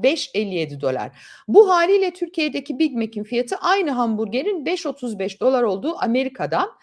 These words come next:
beş virgül on yedi dolar olduğu Kanada'dan, beş virgül sıfır altı dolar olduğu Yunanistan'dan daha pahalı diyor Ozan. İyi de diyor, ne çıkar bundan?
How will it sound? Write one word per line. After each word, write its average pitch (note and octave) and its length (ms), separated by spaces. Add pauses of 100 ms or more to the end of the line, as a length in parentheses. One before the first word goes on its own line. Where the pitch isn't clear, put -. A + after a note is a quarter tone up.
(240)
beş D#4+ 320
virgül C#4 340
on D4+ 180
yedi F#3 320
dolar F#3 260
olduğu C3 400
Kanada'dan, F4+ 640 (320)
beş F4 380
virgül G#3 260
sıfır A3+ 500 (100)
altı A#3+ 400
dolar E3 240
olduğu C#3 320
Yunanistan'dan B3+ 1000 (180)
daha B3+ 240
pahalı C3 380
diyor C3+ 220
Ozan. C3+ 340 (360)
İyi B4+ 200
de F4+ 140
diyor, C4 120
ne G4 180
çıkar E3 420
bundan? C3+ 400